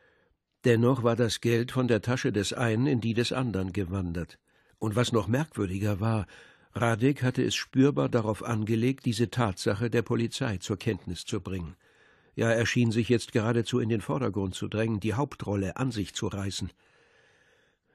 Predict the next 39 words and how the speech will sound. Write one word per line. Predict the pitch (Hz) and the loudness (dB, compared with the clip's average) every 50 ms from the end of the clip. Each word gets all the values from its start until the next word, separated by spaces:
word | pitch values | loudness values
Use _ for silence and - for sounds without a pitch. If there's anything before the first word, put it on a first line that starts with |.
| _ - | _ -20
Von | - - - 117 110 | -16 -4 -2 0 2
dem | 107 120 117 113 | 4 4 2 4
Augenblick | - 131 127 127 139 151 127 143 151 151 - - - | 4 4 4 4 4 2 2 2 0 0 -2 -6 -4
an, | - 123 160 165 180 165 | -2 -2 0 -2 -4 -2
da | 147 - 117 110 | -2 -2 -2 0
die | - 107 | -2 -4
Polizei | 95 - 123 117 110 98 87 - - 131 131 143 | -2 0 0 0 0 -2 -4 -4 -2 -2 -2 0
ihn | 143 135 113 104 | 0 -2 0 0
wieder | 123 120 131 123 | 0 0 0 0
auf | 120 110 | 0 -2
freien | - - - 120 123 123 123 123 | -4 -4 -2 0 0 0 0 -2
Fuß | - - - 131 113 - - | -4 -2 -2 0 0 -2 -4
gesetzt | - 104 87 80 90 87 - - - - - | -6 -6 -6 -4 -6 -6 -6 -8 -10 -8 -6
hatte, | 110 110 - - 123 113 - - - - - - | -6 -6 -2 -2 -2 -2 -4 -8 -14 -20 -16 -2
bis | - 139 135 - - | 0 2 2 2 2
zu | - 180 | 0 0
dem | 156 131 160 147 | 2 4 4 4
Moment, | 139 131 123 117 110 117 131 151 160 - - | 6 6 6 4 4 4 2 2 0 -2 -2
da | 139 120 | -2 -2
ich | 123 110 - | -2 -4 -6
ihn | - - 120 123 | -6 -4 -2 -2
im | 139 123 104 | -2 -4 -6
Coupole | - - 107 - - 139 143 131 110 95 | -6 -8 -8 -6 -4 -2 -2 0 -2 -2
traf, | - 98 104 117 104 82 - - - - - _ - - - - | -4 -4 -4 -2 -4 -4 -6 -10 -16 -20 -20 _ -20 -20 -4 -2
hat | 123 - | 0 2
er | 131 127 | 2 2
genau | 120 120 113 127 131 135 | 4 4 4 4 2 2
zwei | 131 - - 139 139 147 | 0 -2 -2 0 0 0
Stunden | 139 - 143 135 127 139 123 | 0 0 0 0 0 -4 -8
Zeit | - - 131 107 90 - | -6 -4 -4 -4 -4 -6
gehabt. | - 87 - - - - _ _ _ _ _ _ _ _ _ - - - - | -8 -10 -10 -12 -14 -18 _ _ _ _ _ _ _ _ _ -20 -20 -8 -2
In | - 123 | 0 2
diesen | 110 131 143 139 143 | 2 2 0 0 0
zwei | - - 143 131 131 | 0 0 2 2 2
Stunden | 123 - - 147 160 170 - 147 120 | 0 2 4 4 2 4 2 0 0
hat | 123 123 135 | 2 0 0
er | 117 | 0
sich | 98 113 107 - 101 | 0 -2 -4 -2 -2
rasiert, | 104 113 110 92 87 101 113 139 160 165 - | -2 0 -2 -2 -2 -4 -4 -4 -4 -4 -8